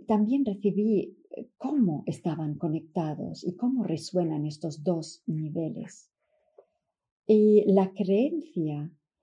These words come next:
de que todos tenemos que comer para vivir, comer comida física, es una programación muy poderosa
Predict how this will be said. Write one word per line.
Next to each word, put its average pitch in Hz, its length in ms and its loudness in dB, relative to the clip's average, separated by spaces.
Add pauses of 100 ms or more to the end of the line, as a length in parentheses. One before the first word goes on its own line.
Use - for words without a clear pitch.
(140)
de 190 340 6
que 180 260 4 (100)
todos 247 420 -2
tenemos 180 460 0
que 175 160 -2
comer 151 600 -4
para 143 240 -6
vivir, 160 600 -4 (300)
comer 170 360 -2
comida 185 520 2 (120)
física, 185 680 -4 (600)
es 269 420 0
una 277 280 4
programación 190 1000 0
muy 202 540 8
poderosa 156 800 -4